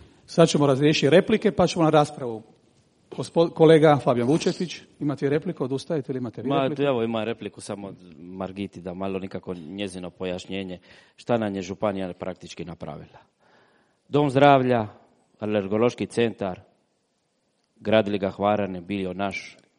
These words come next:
Speaker 2: Mi raspolagali s njim. Dođe županija, osnuje dom zdravlja, uzme nam alergološki centar i sad mi u prostoru kojeg smo, koji su gradili Hvarani, plaćamo najam da netko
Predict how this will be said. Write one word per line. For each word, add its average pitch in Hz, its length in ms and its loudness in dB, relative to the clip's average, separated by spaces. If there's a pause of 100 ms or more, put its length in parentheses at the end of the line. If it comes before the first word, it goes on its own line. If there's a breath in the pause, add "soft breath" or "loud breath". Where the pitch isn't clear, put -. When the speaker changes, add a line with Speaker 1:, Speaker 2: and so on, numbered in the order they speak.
(380)
Speaker 2:
Mi 101 120 -2
raspolagali 92 640 -6
s - 100 -20
njim. 87 240 -18
Dođe 98 240 -6
županija, 101 640 -6 (220)
osnuje 101 280 -12
dom 95 180 -10
zdravlja, 95 540 -4 (440 soft breath)
uzme 110 320 -2
nam 90 240 -4 (400)
alergološki 104 640 0
centar 131 540 0 (340 soft breath)
i 101 140 -10
sad 113 320 -2
mi 160 540 0 (840)
u 113 60 -12
prostoru 127 520 0
kojeg 104 260 -4
smo, 107 220 -8 (360)
koji 110 160 0
su 107 180 -6
gradili 123 400 4
Hvarani, 175 640 6 (480 soft breath)
plaćamo 180 560 6
najam 170 540 4 (500)
da 127 180 4
netko 139 600 4